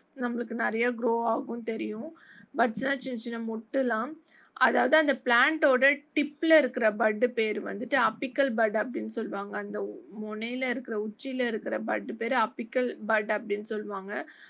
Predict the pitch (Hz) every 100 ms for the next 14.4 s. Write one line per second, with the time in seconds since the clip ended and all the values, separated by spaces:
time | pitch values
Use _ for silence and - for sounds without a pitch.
0 | - - 233 247 226 233 - 294 320 320
1 | 254 247 220 226 226 240 262 247 226 226
2 | 220 233 247 220 233 220 214 214 254 254
3 | 220 208 214 214 240 254 202 220 254 -
4 | 285 269 226 208 208 214 247 233 202 202
5 | 220 208 - 214 214 214 233 226 320 -
6 | - - _ 247 247 240 294 294 330 277
7 | 247 240 240 220 220 240 254 262 240 233
8 | 214 220 247 247 226 220 226 247 269 240
9 | 277 269 294 247 220 214 220 220 254 247
10 | 262 285 277 254 285 254 262 233 220 -
11 | 233 240 214 233 226 254 240 214 220 254
12 | 302 294 226 233 233 254 220 220 208 254
13 | 262 240 247 254 254 - 233 233 254 254
14 | 214 220 226 -